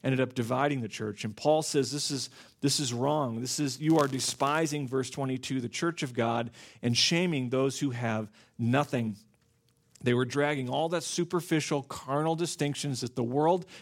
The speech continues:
makes between rich and poor, between slave and free. They were dragging that into God's household in the church. And Paul says that is contrary to what Christ has taught us because we are one body.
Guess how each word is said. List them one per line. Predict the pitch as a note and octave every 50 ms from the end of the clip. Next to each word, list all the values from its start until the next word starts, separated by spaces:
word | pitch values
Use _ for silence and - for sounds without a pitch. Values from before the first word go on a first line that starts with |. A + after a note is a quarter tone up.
| -
makes | - A#2 A2+ A#2+ D3+ D#3 - -
between | - C3 C3 - - C3 A#2 A2 A2
rich | A2+ C#3 D3 - -
and | D3+ D3+ C#3
poor, | - - C3 B2+ B2+ C3 C3 C3 A#2+
between | A#2 F#2+ - - A2+ G#2+
slave | G#2 - - B2+ C#3 C#3+ D3
and | D3 C#3 B2
free. | - - B2 A#2+ A#2+ A#2 A#2 G#2+ - - - - - - - - - - _ -
They | B2+ B2 B2+
were | B2+ C3 B2+
dragging | - C3 D3 D3+ F3 G3 F3+ F3
that | D#3 D3 C#3+
into | C#3 B2+ B2
God's | A#2+ A2+ D3+ D3+ E3 G#3+ A#3+ F3 -
household | - B2 B2 B2 B2 - - C3+ B2+ B2 A#2+ B2
in | - B2 A#2+
the | A2+ A2
church. | - - - F#3 D3 A2+ A2+ - - - - - - - - - _ _ _ _ -
And | - A#2+ A2+ A2+ A2 A2 A2 A2+ A2+ -
Paul | - - B2 A#2+ A#2
says | A#2+ - B2+ A2+ A2
that | C3 C3 B2+
is | A#2+ A2+
contrary | - - D3 C#3+ C#3+ C3+ - C#3 B2 A2+
to | A2
what | G#2+ A2+ A#2 -
Christ | - - C#3 C3 C3 B2+ B2+ -
has | B2+ A2 G#2 -
taught | - - E3+ F3 F3 D3+
us | B2 A#2+ -
because | - A#2+ - - C3 B2 A#2+ A#2
we | A#2+ B2 B2+
are | A#2 A2+ A2+ A2 A2 - - - _ _ -
one | A2 A2 A#2 C3+ C#3 C#3 B2+
body. | A#2+ B2+ B2+ C3+ C3 A#2 G#2 G#2 G2